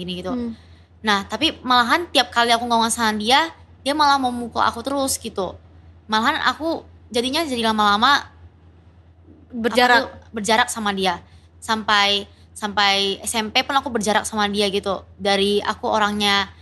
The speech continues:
Speaker 1: eh, happy-happy gitu ya. Aku di sekolah pun jadi emotional unstable gitu.
Speaker 2: Iya, iya.
Speaker 1: Mirip sama abangku gitu juga,
Speaker 2: Iya.
Speaker 1: emotional unstable.
Speaker 2: Karena mungkin kebawa juga di rumah kan ya. Nah,
Speaker 1: Iya.
Speaker 2: ini juga yang, yang, eh,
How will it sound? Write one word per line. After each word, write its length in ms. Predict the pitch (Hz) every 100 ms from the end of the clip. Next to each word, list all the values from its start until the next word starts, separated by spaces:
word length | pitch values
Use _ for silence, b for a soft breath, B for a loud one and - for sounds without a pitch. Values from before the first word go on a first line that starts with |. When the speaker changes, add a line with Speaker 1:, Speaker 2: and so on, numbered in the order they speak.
| b b b b
Speaker 1:
eh, 260 | - 214 214
happy-happy 800 | 220 220 214 214 - 254 254 202
gitu 160 | 214 220
ya. 320 | 190 196 - -
Aku 240 | - 311
di 160 | 233 214
sekolah 400 | - 208 220 254
pun 80 | 269
jadi 240 | 220 190 -
emotional 560 | 214 208 226 214 202 208
unstable 400 | 220 202 196 196
gitu. 240 | 220 208
Speaker 2:
Iya, 200 | 202 208
iya. 20 | - - b b -
Speaker 1:
Mirip 160 | 220 202
sama 240 | 226 214
abangku 320 | 196 202 196
gitu 160 | 196 196
juga, 320 | 185 180 175
Speaker 2:
Iya. 80 | 196
Speaker 1:
emotional 400 | 196 254 208 190
unstable. 400 | 180 190 170 170 - -
Speaker 2:
Karena 240 | - 262 320
mungkin 240 | 294 370
kebawa 320 | 349 285 247
juga 240 | 240 226 294
di 80 | 269
rumah 320 | 262 262 262
kan 160 | 233
ya. 320 | 220 220 214 214 -
Nah, 80 | 220
Speaker 1:
Iya. 120 | 214 196
Speaker 2:
ini 40 | 190
juga 120 | 247 269
yang, 180 | 254 247 B B B -
yang, 240 | 247 247 247 247 240
eh, 580 | 240 233 226 226 226